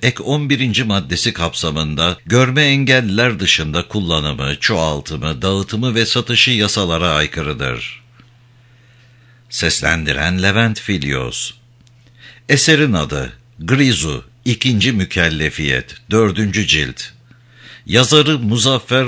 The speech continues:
Oruçoğlu. Türü roman.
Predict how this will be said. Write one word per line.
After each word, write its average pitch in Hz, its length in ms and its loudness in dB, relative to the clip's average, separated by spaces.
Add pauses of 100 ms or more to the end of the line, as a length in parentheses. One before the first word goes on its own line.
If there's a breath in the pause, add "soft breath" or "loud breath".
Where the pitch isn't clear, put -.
Oruçoğlu. 71 880 -2 (880 soft breath)
Türü 95 480 0
roman. 64 480 -2